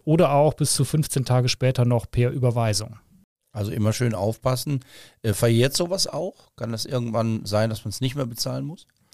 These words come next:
Speaker 1: Genau, das dauert aber eine Weile, weil sich das hier um, äh, zivilrechtliche Ansprüche einer Autobahngesellschaft, äh, handelt und nicht etwa um hoheitliche Gebühren. Deswegen ist die Verjährungsfrist hier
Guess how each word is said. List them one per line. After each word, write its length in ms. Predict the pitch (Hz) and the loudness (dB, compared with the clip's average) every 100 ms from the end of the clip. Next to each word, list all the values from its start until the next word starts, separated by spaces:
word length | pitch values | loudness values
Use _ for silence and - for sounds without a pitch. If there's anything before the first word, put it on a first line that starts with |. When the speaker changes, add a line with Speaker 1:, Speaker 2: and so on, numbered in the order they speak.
| _ | _
Speaker 1:
Genau, 300 | 135 127 143 | -4 0 0
das 160 | 175 127 | 0 -2
dauert 280 | 139 185 175 | 0 0 0
aber 180 | 160 160 | -6 -6
eine 160 | 151 | 0
Weile, 320 | 135 147 147 | 4 6 6
weil 160 | 127 123 | 4 4
sich 100 | 123 | 2
das 180 | 127 - | -2 -2
hier 220 | 131 131 | -2 -2
um, 220 | 123 123 | -2 -2
äh, 120 | 123 | -2
zivilrechtliche 840 | 107 - 131 208 160 151 139 127 131 | 0 2 4 4 4 2 2 0 0
Ansprüche 580 | 131 139 - 131 127 131 | -2 -2 -2 -2 -2 -2
einer 240 | 117 117 | -2 0
Autobahngesellschaft, 1040 | 139 - 120 110 110 107 107 - 104 - | -2 -2 -2 -2 -2 -2 -2 -4 -6 -10
äh, 140 | 202 110 | -12 -6
handelt 400 | 113 120 139 - | -2 0 0 0
und 100 | 123 | 0
nicht 160 | 131 | 0
etwa 260 | 135 123 120 | -2 -2 -2
um 220 | 120 117 - - _ | 0 -2 -4 -16 _
hoheitliche 600 | - 202 131 117 113 - | 2 4 4 4 0 -2
Gebühren. 440 | 113 104 131 170 185 - - - - | -2 0 2 2 0 -6 -20 -20 -2
Deswegen 320 | 131 139 147 | 0 2 2
ist 140 | 147 | 2
die 40 | 143 | 2
Verjährungsfrist 760 | - 120 156 151 135 - 131 - | 2 4 4 4 0 2 0 0
hier 480 | - 151 180 185 | 2 4 4 2